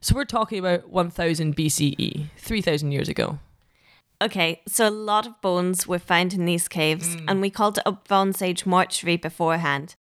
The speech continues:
Speaker 2: but there's so much more to this. The story begins with an intriguing archaeologist named Sylvia Benton, who did an excavation in the Cowsey Caves in the nineteen twenties. Her first impression of the Cowsey Caves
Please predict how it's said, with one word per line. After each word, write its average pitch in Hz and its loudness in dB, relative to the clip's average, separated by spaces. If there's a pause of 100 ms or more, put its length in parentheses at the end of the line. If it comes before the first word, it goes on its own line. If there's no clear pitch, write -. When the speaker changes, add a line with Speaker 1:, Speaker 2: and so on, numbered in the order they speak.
(120)
Speaker 2:
but 180 -8
there's 175 4
so 190 -2
much 185 -2
more 170 2
to 165 -2
this. - -4 (460)
The 196 2
story 220 0
begins 180 -2
with 190 -2
an 180 2
intriguing 190 0
archaeologist 170 -2
named 180 2
Sylvia 196 0
Benton, 165 -4 (360)
who 208 -2
did 202 0
an 202 2
excavation 202 -2 (100)
in 180 4
the 175 -2
Cowsey 180 0
Caves 170 -2
in - -2
the 175 2
nineteen 175 -2
twenties. - -2 (600)
Her 214 2
first 240 -2
impression 220 0 (420)
of 175 0
the 180 -4
Cowsey 165 0
Caves 160 0